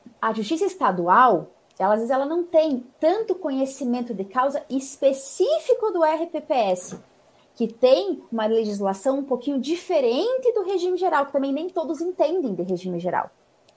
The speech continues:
e, né, e de direito previdenciário, porque não é um, um tema, digamos,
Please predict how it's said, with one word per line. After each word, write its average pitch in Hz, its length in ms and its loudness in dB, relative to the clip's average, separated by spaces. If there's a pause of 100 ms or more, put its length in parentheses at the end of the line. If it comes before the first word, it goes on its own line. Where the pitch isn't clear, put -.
(220)
e, 196 80 -2
né, 185 260 6
e 226 60 0
de 202 120 -2
direito 208 340 4
previdenciário, 202 1040 4 (300)
porque 190 180 -6
não 202 120 -2
é 240 100 6
um, 262 340 -2
um 214 40 -2
tema, 220 160 -2
digamos, 233 400 0